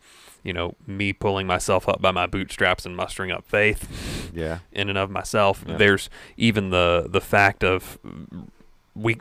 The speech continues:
Speaker 1: we honestly reject, uh, what's called divine simplicity, which is that God has no parts, right?
Speaker 2: Mm-hmm.
Speaker 1: It's, uh, God is not partially love and partially wrath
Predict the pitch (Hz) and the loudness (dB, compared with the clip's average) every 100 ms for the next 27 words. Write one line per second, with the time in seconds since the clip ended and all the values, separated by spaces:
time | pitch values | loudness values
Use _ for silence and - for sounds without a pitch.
0 | - - 98 107 104 131 - 107 95 90 | -8 -10 -2 4 6 4 0 -4 -4 -4
1 | 101 95 117 107 98 - - - - - | -4 -4 0 0 0 -4 -10 -14 -20 -20
2 | - 90 90 90 92 - 98 98 104 98 | -10 -4 -2 -2 -4 0 0 0 -4 -2
3 | 101 110 113 107 - 101 90 104 - 92 | 0 0 -2 -6 -8 -10 -8 -8 -8 -12
4 | 80 - - - - - - - - - | -14 -12 -10 -10 -10 -12 -18 -20 -20 -20
5 | - 117 110 107 104 95 104 104 104 98 | 0 4 4 4 4 6 8 8 8 4
6 | 104 87 - 92 - - - - - - | 2 0 0 0 -2 -4 -6 -8 -18 -20
7 | - - 95 90 87 - 85 78 85 104 | -20 -6 2 4 2 -4 -14 -2 4 4
8 | - - 104 95 90 98 107 117 113 104 | 2 2 6 6 6 4 6 6 6 4
9 | 104 95 - _ _ _ _ _ - 131 | 0 0 -4 _ _ _ _ _ 4 6
10 | 123 131 113 98 95 95 95 90 - 101 | 6 2 -2 4 4 4 2 -4 0 0
11 | - 101 95 87 82 87 - | 0 -4 0 0 2 0 -4